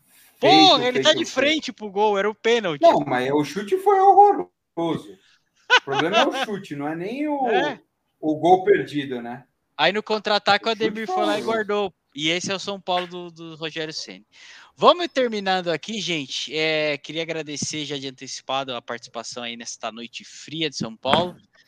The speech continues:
Speaker 1: Espero que fique assim, que o São Paulo vá pra Sula, porque não merece de forma alguma disputar a pré e não quero criar essa pressão.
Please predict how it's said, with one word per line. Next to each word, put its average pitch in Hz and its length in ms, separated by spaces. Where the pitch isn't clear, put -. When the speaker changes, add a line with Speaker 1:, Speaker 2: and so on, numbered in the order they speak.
Speaker 1:
Espero 143 420
que 123 460
fique 143 280
assim, 160 380
que 151 100
o - 20
São 139 180
Paulo 139 320
vá 131 120
pra 127 180
Sula, 170 500
porque 135 380
não 131 120
merece 135 520
de 120 120
forma 190 380
alguma 143 380
disputar 127 380
a 120 40
pré 127 340
e 117 180
não 120 160
quero 135 240
criar 123 200
essa 120 180
pressão. 160 520